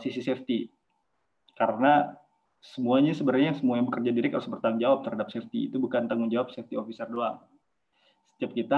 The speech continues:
harus bertanggung jawab terhadap, eh, keselamatan diri kita sendiri,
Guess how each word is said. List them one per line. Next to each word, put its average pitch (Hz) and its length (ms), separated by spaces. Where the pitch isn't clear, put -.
harus 143 120
bertanggung 117 400
jawab 117 520
terhadap, 123 480
eh, 113 300
keselamatan 110 800
diri 127 240
kita 120 240
sendiri, 123 400